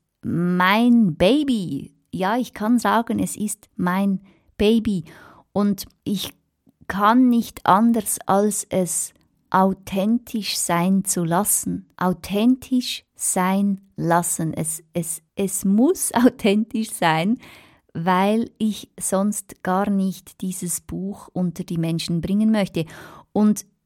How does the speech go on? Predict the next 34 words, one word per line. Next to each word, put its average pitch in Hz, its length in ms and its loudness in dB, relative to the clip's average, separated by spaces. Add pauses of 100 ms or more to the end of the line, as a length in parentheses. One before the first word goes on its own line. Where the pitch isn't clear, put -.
(140)
dazu 247 480 4
gehört 233 480 2
es - 220 -4
auch, 190 240 0
dass - 280 -8
ich 240 340 -4
authentisch 190 800 -2
bin. 220 520 2
Und 202 400 2 (160)
dieser 202 720 2 (160)
ganze 196 640 4
Weg 220 800 2
von 196 200 2
der 190 140 0
Idee, 196 800 0
bis - 680 -2 (200)
es 165 240 0
dann 160 240 4
soweit 156 480 0
ist, - 340 -4
dass 156 220 -4
es - 220 -8
gedruckt - 560 -6
ist, - 240 -6
das 156 240 -4
ist 160 240 -8
ja 151 100 0
unfassbar 196 800 0
viel 196 320 -4
Arbeit 190 760 2
und 170 280 -2
braucht - 520 0
wirklich - 560 -4
Zeit. 160 720 0